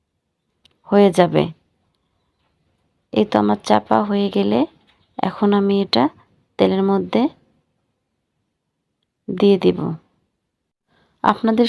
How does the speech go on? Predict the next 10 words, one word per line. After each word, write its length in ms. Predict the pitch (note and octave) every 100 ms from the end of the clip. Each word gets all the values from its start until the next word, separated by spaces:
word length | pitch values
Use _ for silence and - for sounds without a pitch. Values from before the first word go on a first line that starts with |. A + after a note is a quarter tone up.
| -
সুবিধার 400 | G#3+ A3 G#3+ A3
ক্ষেত্রে 440 | - A#3 - G#3 A3+ F4+ - _ _ _ _ G3+
একই 280 | G3+ A#3+
প্রসেসে 640 | A3+ A3 G#3+ - A#3 - A#3+
আমি 280 | G#3+ G3+ B3 F#4 - _ _ _ _ G#3
দুটা 400 | G#3 G#3 G#3+ B3 F4+ _ _ _ _ _ _ _ _ _ -
বানিয়ে 400 | F#3+ G3 G3 G3
দেখালাম। 500 | F3+ E3+ - E3+ F3 F3 _ _ _ _ _ _ _ _ -
দেখতে 340 | G3+ G3+ -
পাচ্ছেন 460 | G3+ A3 G#3 -